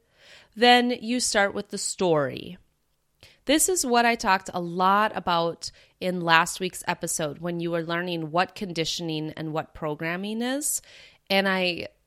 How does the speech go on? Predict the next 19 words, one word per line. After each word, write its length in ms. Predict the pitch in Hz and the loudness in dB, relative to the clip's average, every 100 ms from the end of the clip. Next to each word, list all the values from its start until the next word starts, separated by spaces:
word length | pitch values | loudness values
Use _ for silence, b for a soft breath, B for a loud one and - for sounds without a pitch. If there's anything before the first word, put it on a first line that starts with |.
| _ | _
suggested 800 | - 226 185 208 185 - 190 180 | -4 -4 2 4 4 2 -4 -2
that 140 | 185 | -2
you 180 | 185 185 | -2 -4
look 280 | 175 196 208 | -2 -2 -2
at 100 | 285 | -4
your 160 | 285 294 | -4 -4
chart 500 | - 170 170 - B B B B B - | 0 4 2 0 B B B B B -2
and 240 | 196 190 | 0 2
notice 360 | 190 214 254 - | 2 2 0 -4
the 160 | - | -4
areas 360 | 208 196 196 196 | 0 0 -2 -6
of 100 | 185 | -6
your 100 | 185 | -8
chart 300 | - 180 170 | -6 -6 -6
that 100 | - | -8
you 100 | 180 | -10
don't 380 | - 180 220 247 | 0 0 0 -4
align 380 | 208 170 170 165 | -4 -4 -4 -4
with, 340 | 165 165 | -6 -10